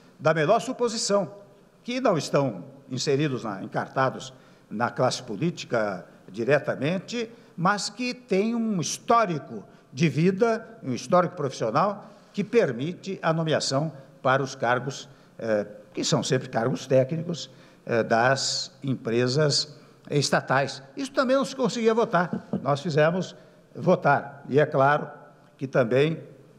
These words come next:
nós, além de outras tantas matérias, como o, o, o Murilo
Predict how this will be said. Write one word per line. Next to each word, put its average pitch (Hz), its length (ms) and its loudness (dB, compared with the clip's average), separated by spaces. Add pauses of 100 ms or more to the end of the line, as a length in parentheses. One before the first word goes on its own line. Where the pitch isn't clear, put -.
(800)
nós, 131 640 2 (220)
além 135 220 2
de 139 100 2
outras 160 300 2
tantas 151 260 0
matérias, 113 540 0
como 113 340 -2 (340)
o, 113 80 -8
o, 101 840 -4
o - 40 -8
Murilo 113 540 2